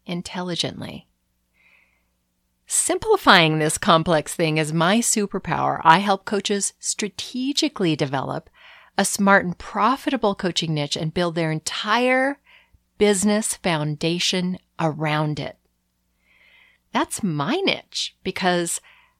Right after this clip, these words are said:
I have seen too many coaches throw up a coaching business, website and all, without thinking their niche all the way through. And then the business only works well enough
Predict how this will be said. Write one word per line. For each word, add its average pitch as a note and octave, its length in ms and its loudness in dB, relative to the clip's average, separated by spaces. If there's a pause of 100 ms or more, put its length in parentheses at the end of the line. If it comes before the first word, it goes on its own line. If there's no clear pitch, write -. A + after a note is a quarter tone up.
(120)
I A3+ 160 8
have A#3 260 6
seen E3+ 440 2 (120)
too A3 220 0
many D4+ 180 2
coaches F#3+ 560 4
throw D#3+ 280 2
up G#3 120 0
a C#4 80 -4
coaching G3 400 -4
business, D3 500 -6
website G#3 520 4
and A3+ 160 4
all, F#3 280 6
without G#3+ 520 2 (240)
thinking G#3+ 480 2
their E3 180 2
niche D3+ 400 -4 (160)
all D3+ 300 2
the D#3 100 -4
way D3+ 220 -4
through. F#3 460 0
And E3+ 220 0
then C4+ 320 4 (680)
the G#3 240 0
business D4+ 560 0
only B3 360 4
works F#3 460 0
well D#3+ 400 2
enough D#3+ 680 0